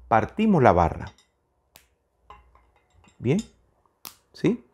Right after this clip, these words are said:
Hay crocancia o hay dureza, resistencia a partir la barra. Por lo tanto, ha pasado esta cantidad de evaluación.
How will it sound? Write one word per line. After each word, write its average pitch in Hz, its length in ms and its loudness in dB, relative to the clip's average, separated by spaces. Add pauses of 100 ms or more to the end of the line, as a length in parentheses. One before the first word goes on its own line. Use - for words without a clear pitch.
(920)
Hay 117 180 0
crocancia 156 800 0 (360)
o 120 380 2
hay 113 200 2
dureza, 147 580 0 (540)
resistencia 170 760 -4
a 131 140 -2
partir 107 400 0
la 120 80 2
barra. 131 260 2
Por 120 140 -2
lo 123 80 0
tanto, 143 420 -2 (320)
ha 98 220 -2
pasado 123 600 2 (280)
esta 117 480 0
cantidad 113 600 0
de 117 280 2
evaluación. 101 600 0